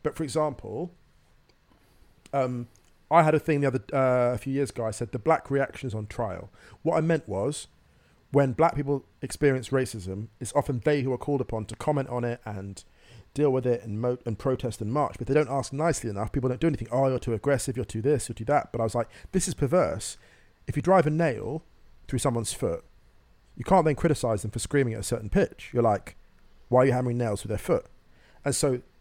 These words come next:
the, the phrase I used for that was, "The black reaction is on trial." Every time a black person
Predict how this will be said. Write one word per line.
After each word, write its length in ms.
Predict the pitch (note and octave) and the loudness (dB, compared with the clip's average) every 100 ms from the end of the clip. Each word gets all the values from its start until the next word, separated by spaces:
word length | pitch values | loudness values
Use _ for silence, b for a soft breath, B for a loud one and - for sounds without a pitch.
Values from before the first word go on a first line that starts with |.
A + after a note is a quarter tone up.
| _ | _
the, 120 | D#3 C#3+ | 2 4
the 160 | - | 0
phrase 300 | - F#3 E3 | 4 6 6
I 60 | D3 | 6
used 240 | D#3+ D3 | 4 2
for 60 | B2 | 0
that 120 | A2 | 0
was, 220 | G#2+ - b b - | -2 -4 b b -8
"The 80 | |
black 360 | A2+ D3+ - - | 4 4 4 2
reaction 340 | C3+ - - | 0 0 -6
is 100 | A#2+ | -6
on 100 | A2+ | -8
trial." 440 | - E3+ C#3 D#2 - | -2 2 2 0 2
Every 200 | C3+ D3 | 4 4
time 100 | C#3 | 2
a 60 | B2 | 2
black 260 | C#3+ - | 0 0
person 480 | C3 A2+ - A2 | -2 -4 -4 -10